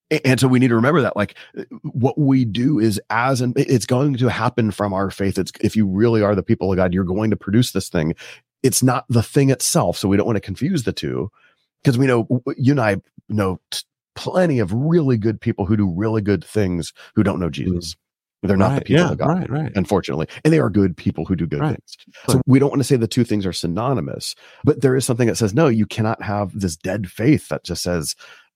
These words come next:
Speaker 1: "Oh, I'm just saved. I said a prayer at camp," to use
Speaker 2: Right, right.
Speaker 1: modern language. So I
Speaker 2: Right.
Speaker 1: think, uh, using imagery is very helpful. It's also noting that,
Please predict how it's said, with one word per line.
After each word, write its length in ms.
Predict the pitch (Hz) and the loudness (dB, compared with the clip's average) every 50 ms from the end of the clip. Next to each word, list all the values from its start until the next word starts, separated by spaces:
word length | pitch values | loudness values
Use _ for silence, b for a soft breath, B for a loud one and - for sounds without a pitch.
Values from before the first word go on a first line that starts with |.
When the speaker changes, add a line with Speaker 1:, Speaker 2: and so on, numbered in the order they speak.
| _ _ _ _ _ _ _ _ _ - - - | _ _ _ _ _ _ _ _ _ -8 -4 -2
Speaker 1:
"Oh, 140 | - 117 107 | 0 0 2
I'm 160 | 104 104 101 | 2 2 2
just 160 | 95 95 - - | 2 0 2 2
saved. 200 | 95 90 85 82 | 0 0 2 0
I 60 | 82 | -2
said 180 | 80 - 82 | 0 -2 -2
a 40 | 80 - | -2 -2
prayer 240 | - - 73 67 | -2 -2 -2 -2
at 60 | - - | -2 -4
camp," 300 | - 76 58 - - - | -6 -6 -6 -8 -8 -4
to 80 | - 82 | -2 0
use 260 | 76 76 73 - - | 0 0 -2 -4 -6
Speaker 2:
Right, 80 | 87 - - - - | -10 -10 -12 -10 -10
right. 180 | 80 73 - | -8 -6 -4
Speaker 1:
modern 360 | 95 85 82 85 78 80 78 | -4 -2 0 0 0 0 0
language. 260 | 73 71 71 76 - - - | 0 -2 -2 -2 -2 0 0
So 80 | 120 - | 2 2
I 60 | 170 | 2
Speaker 2:
Right. 80 | 87 - | 2 2
Speaker 1:
think, 180 | 139 104 - - - | 0 0 -2 -6 -6
uh, 80 | 113 - - - _ _ _ _ | -6 -6 -6 -14 _ _ _ _
using 280 | - 131 139 147 151 113 | 6 6 6 6 6 4
imagery 340 | 113 123 120 101 113 117 110 | 4 2 2 4 2 2 2
is 280 | 98 92 95 101 87 | 2 2 0 0 0
very 220 | 80 104 117 120 101 | 0 -2 -2 0 -2
helpful. 440 | - 107 - - - 113 104 101 | -2 -4 -4 0 0 2 2 2
It's 180 | - - 90 - | 2 0 -2 -2
also 240 | 98 85 90 - 98 | -2 -2 -2 -2 0
noting 280 | 92 92 92 90 90 87 | 0 0 0 0 0 0
that, 140 | 85 87 | 0 0